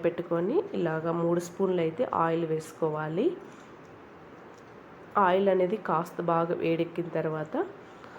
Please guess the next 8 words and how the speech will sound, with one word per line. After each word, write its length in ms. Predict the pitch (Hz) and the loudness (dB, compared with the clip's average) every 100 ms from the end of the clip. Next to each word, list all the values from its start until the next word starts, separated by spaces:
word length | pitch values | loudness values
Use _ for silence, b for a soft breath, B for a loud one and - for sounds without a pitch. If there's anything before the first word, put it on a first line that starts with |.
| B - 339 208 | B -12 -8 -8
ఒక 180 | - 190 | -6 -8
స్పూన్ 340 | - 190 190 180 | -2 2 2 2
జీలకర్ర 380 | 170 170 170 165 | 0 0 2 2
వేసుకోవాలి. 720 | 160 156 - 170 165 165 175 269 - - - - - - - - - - - | 2 -2 0 2 2 2 2 2 0 -4 -16 -18 -18 -18 -18 -18 -18 -2 2
అలాగే 380 | 175 170 165 277 403 - B B B B - - - - - - - - - - - - - | 4 4 0 -2 -4 -6 B B B B -20 -20 -20 -20 -20 -20 -20 -20 -20 -14 -14 -6 2
కొద్దిగా 360 | 185 180 175 165 165 | 4 4 4 4 4
ఆవాలు 280 | 165 170 170 | 4 4 4
కూడా 240 | 170 170 | 2 2